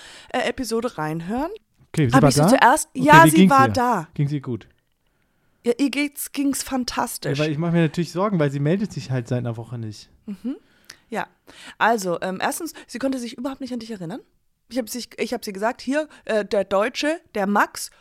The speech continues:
Speaker 1: keine Ahnung, hat sie überhaupt keine Ahnung gehabt. Und dann hab ich ihr ein Foto von dir gezeigt, ja,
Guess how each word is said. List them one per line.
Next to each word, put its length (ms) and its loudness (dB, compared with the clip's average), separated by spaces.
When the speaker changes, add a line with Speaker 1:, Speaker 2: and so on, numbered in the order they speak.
Speaker 1:
keine 300 2
Ahnung, 260 -4
hat 100 -10
sie 80 -10
überhaupt 240 -6
keine 220 -8
Ahnung 240 -10
gehabt. 300 -16
Und 140 2
dann 80 6
hab 80 2
ich 140 -6
ihr 60 -6
ein 120 -4
Foto 320 -6
von 220 -8
dir 280 0
gezeigt, 840 -6
ja, 320 -2